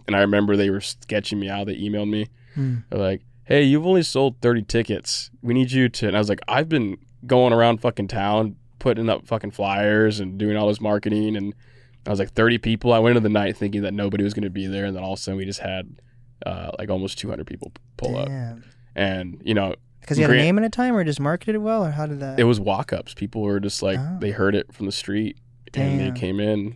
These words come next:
Speaker 1: And yeah, I mean, yeah, I rem-, it was me. Uh, who else? Who all was? I think Jamie Blake.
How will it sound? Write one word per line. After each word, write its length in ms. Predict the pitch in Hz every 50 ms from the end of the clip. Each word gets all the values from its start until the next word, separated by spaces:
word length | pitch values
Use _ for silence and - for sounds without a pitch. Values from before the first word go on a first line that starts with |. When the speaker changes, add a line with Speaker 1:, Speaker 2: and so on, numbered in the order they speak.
| - -
Speaker 1:
And 480 | - 98 98 95 95 92 92 92 92 - -
yeah, 120 | - 107
I 40 | 107
mean, 140 | 107 107 107
yeah, 180 | 113 110 107 101 -
I 100 | 101 107
rem-, 220 | 104 117 110 98 - - -
it 80 | 113 113
was 500 | 113 110 107 101 101 98 - - - -
me. 640 | - 110 113 113 117 117 117 117 117 117 117 117 113 _ - - - - - - _ _ - - - - - _ - _ - - - - _ _ - -
Uh, 200 | - - 113 104
who 160 | - 143 143 135
else? 220 | 117 123 123 -
Who 200 | - 123 131 135
all 260 | 92 101 107 107 95
was? 180 | 90 92 90 90
I 40 | 90
think 160 | 107 104 101
Jamie 280 | - 104 98 101 95
Blake. 800 | 90 - - 95 98 95 98 95 95 95 - - - - - -